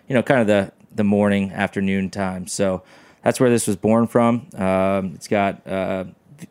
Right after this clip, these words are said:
mostly Pilsner malt, Vienna, uh, and biscuit is kind of the star of the show. Uh, adds a nice crackery kind of cereal character to it.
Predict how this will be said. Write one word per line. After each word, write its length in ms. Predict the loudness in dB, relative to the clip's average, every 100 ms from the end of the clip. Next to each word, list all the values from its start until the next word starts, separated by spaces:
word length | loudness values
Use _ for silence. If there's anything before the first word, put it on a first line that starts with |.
| _
mostly 360 | 0 0 2 -2
Pilsner 340 | 0 0 0
malt, 300 | 0 2 0
Vienna, 520 | 0 0 2 2 0 -4 _ _ -6
uh, 240 | 0 0 0
and 160 | -2 -2
biscuit 440 | -2 0 -2 -4
is 180 | -6 -6
kind 160 | -4
of 60 | -2
the 60 | -2
star 200 | 0 0
of 60 |
the 60 | 0
show. 440 | 0 2 2 0 -4 -6
Uh, 420 | -4 -4 -4 -8 -8
adds 180 | -4 -2
a 40 | -2
nice 220 | -4 -6
crackery 500 | -6 -4 -2 -4 -4
kind 140 | -4
of 60 | -4
cereal 520 | -2 0 0 -2 -8 _
character 380 | -4 -4 -4 -8
to 240 | -4 -4
it. 120 | -4